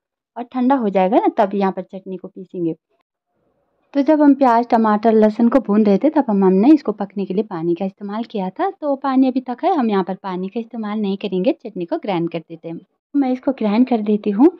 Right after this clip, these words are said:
और चटनी हमारी ग्राइंड भी हो गई है। अब इसको निकाल लेते हैं। और चटनी बहुत ही अच्छा कलर भी आता है, खाने में बहुत ही स्वादिष्ट लगती है।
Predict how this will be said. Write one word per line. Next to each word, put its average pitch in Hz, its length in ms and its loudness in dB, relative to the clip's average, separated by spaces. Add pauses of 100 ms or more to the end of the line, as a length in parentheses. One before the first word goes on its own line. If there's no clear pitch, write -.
(280)
और 196 100 -12 (120)
चटनी 208 320 -10
हमारी 196 340 -2 (100)
ग्राइंड 233 320 0
भी 277 80 2
हो 208 160 0
गई 208 180 0
है। 294 120 4 (200)
अब 233 100 -10
इसको 240 220 -10
निकाल 220 340 -2
लेते 208 260 0
हैं। 233 160 2
और - 960 -20
चटनी 220 340 -12
बहुत 254 420 -6
ही 320 40 4
अच्छा 269 220 2
कलर 220 280 2
भी 269 80 4
आता 277 180 0
है, 381 60 -2
खाने 240 260 0
में 302 140 8
बहुत 233 280 0
ही 233 60 -4
स्वादिष्ट 180 420 -2
लगती 175 300 -8
है। 156 80 -8